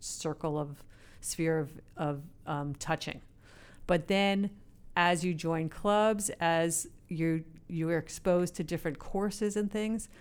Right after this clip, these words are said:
your friend group changes. My younger daughter evolved so much from freshman year till senior year in terms of her interests, the groups that she hung with, entirely different group of people. And that's okay. That's part of that transition as well, that,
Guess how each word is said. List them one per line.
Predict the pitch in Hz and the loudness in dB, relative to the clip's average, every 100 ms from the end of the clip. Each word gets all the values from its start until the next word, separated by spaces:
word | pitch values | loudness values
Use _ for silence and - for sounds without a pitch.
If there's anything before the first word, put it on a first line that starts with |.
| - - - | -20 -14 -4
your | 190 | -2
friend | 180 - 226 226 | -2 0 0 2
group | 220 202 | 2 0
changes. | 208 196 190 151 - - | 0 -2 -2 -2 -6 -6
My | - 180 | -2 0
younger | 185 214 233 | 0 0 2
daughter | 208 190 190 185 - - - | 2 4 2 0 -6 -8 0
evolved | 180 165 180 170 - | 2 6 6 4 2
so | - - 214 | 0 4 4
much | 208 180 151 | 6 4 0
from | - 165 | -2 -4
freshman | - 165 147 175 160 | 0 -2 0 -2 0
year | 156 | 0
till | 147 | -2
senior | - 156 151 | -4 -2 -2
year | 143 147 | -4 -4
in | 151 | -6
terms | - 160 151 | -4 -6 -6
of | 143 | -4
her | 160 | -4
interests, | - 202 202 180 | -4 -4 -4 -4
the | - | -6
groups | 147 165 156 | -4 -4 -6
that | - | -8
she | 147 | -8
hung | 135 190 185 | -4 -2 0
with, | 180 - - - - | 0 -4 -20 -20 -10
entirely | 226 214 - - 330 311 277 240 196 | -4 -2 -2 0 2 4 2 2 0
different | - 202 180 - - - - - - - - - - - | -2 -2 -2 -6 -10 -20 -20 -20 -20 -20 -20 -20 -20 -10
group | 165 185 180 | 0 0 0
of | 160 | 0
people. | - 151 - - - - - - | 0 0 -2 -8 -16 -20 -10 0
And | 185 | 2
that's | 208 247 - | 4 2 2
okay. | 233 214 247 | 0 2 0
That's | 175 175 - | 2 0 2
part | 202 190 | 2 2
of | 180 | 0
that | 165 | -2
transition | - 180 170 170 170 160 | -2 -2 0 -4 -4 -4
as | 151 | -2
well, | 190 156 139 - - - - | 0 0 -2 -8 -20 -20 -8
that, | 170 160 | -4 -4